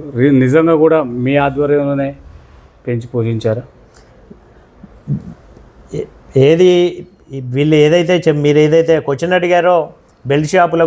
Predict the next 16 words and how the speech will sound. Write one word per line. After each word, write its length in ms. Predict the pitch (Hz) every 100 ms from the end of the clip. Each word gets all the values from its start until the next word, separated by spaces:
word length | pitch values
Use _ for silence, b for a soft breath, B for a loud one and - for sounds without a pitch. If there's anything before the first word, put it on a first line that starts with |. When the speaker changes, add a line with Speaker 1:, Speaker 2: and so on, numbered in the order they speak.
| 160
Speaker 2:
గురించి, 320 | 156 143 165 - _ _ -
బెల్ట్ 240 | 120 135
షాపులు 520 | 151 180 175 175 175 175
అనేది 280 | 170 165 160
ఏం 100 | 156
లేదు. 320 | 160 160 180 180 b b b
ఆ 120 | 120
రోజు 240 | 131 156 160
కేసీఆర్ 500 | 147 143 165 175 170
గారు 140 | 170
ఉన్నప్పుడు 300 | 165 170 165
వైన్ 260 | 156 143 151
షాపులు 300 | 170 160 160
పెట్టిండ్రు. 640 | 151 143 147 151 190 b b b -
కాకపోతే 500 | 135 165 175 175 185 160 - _ 120 123
ఊరికి 360 | 156 180 180